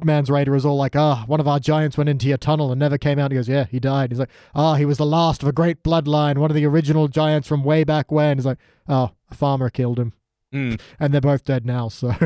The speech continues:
Speaker 1: <laughs>
Speaker 2: Yeah. But, you know, they sort of, uh, share their sympathy, sympathies in this moment,
Speaker 1: Mm-hmm.
Speaker 2: and, uh, I like how this scene ends where, yeah, Jon ready to fucking, and he's like, "Oh, I, I know your moves.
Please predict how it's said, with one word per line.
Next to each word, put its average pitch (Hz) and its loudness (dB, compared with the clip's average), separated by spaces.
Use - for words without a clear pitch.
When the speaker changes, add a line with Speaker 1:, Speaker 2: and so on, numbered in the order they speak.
Speaker 1:
<laughs> - -18
Speaker 2:
Yeah. 113 0
But, 147 -4
you 196 -2
know, 135 0
they 151 -2
sort 180 -2
of, 147 -6
uh, 175 -2
share 139 -4
their 131 -4
sympathy, 151 -2
sympathies 160 -6
in 151 -4
this 143 -6
moment, 147 -4
Speaker 1:
Mm-hmm. 135 -4
Speaker 2:
and, 135 -6
uh, 135 -2
I 143 0
like 151 -2
how 170 -4
this 156 -6
scene 139 -2
ends 135 -4
where, 127 0
yeah, 123 -4
Jon 120 -4
ready 120 -4
to 120 -2
fucking, 123 -4
and 113 -4
he's 123 -6
like, 120 -2
"Oh, 113 0
I, 113 0
I 143 -2
know 151 0
your 139 0
moves. 123 -2